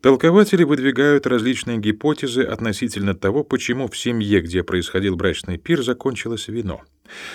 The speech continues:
Одно из предположений: из-за неожиданного прихода Иисуса и учеников, которые, вопреки обычаю, не принесли с собой вина.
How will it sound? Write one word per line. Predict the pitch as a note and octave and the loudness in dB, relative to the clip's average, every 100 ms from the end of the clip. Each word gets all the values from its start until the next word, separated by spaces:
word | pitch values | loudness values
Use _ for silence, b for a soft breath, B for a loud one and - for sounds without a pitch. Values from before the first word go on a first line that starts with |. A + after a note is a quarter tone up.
| B | B
Одно | G2+ G2+ G#2+ A2+ G#2 | 2 2 2 2 0
из | - | 0
предположений: | G#2+ - G#2+ A#2 G#2 D2+ C2+ - - | -4 -2 -4 0 -2 -2 -8 -14 -6
из-за | A#2 G#2 G2 A2+ A2+ - | -2 -2 0 2 2 0
неожиданного | A2 B2 B2 B2 C3 A2 G#2+ G2+ | -2 0 0 0 2 2 2 0
прихода | G2+ G#2 - A#2+ A2 | 0 -4 -2 -2 0
Иисуса | G#2+ F#2 F#2 E2 D3 C3+ - | -2 -2 -2 -4 -8 -6 -4
и | A#2+ A2+ | -4 -4
учеников, | A#2+ B2 - D3+ E3+ - E2+ - | -8 -8 -8 -8 -2 0 0 -4
которые, | - D#2+ F2+ F2+ | -10 -6 -2 -2
вопреки | F2 G2+ G2+ G2+ - G2 | -2 -4 -2 -4 -2 -2
обычаю, | - F#2 A#2 F#3 - A#3 | -2 -6 -4 -6 -2 0
не | F#3+ C#3 | 2 0
принесли | - B2+ A2+ G2 - D3+ | -2 -4 -2 -4 -4 -6
с | - | -6
собой | - F#2 G#2+ G2 | -6 -6 -6 -6
вина. | F#2 E2 - | -6 -8 -12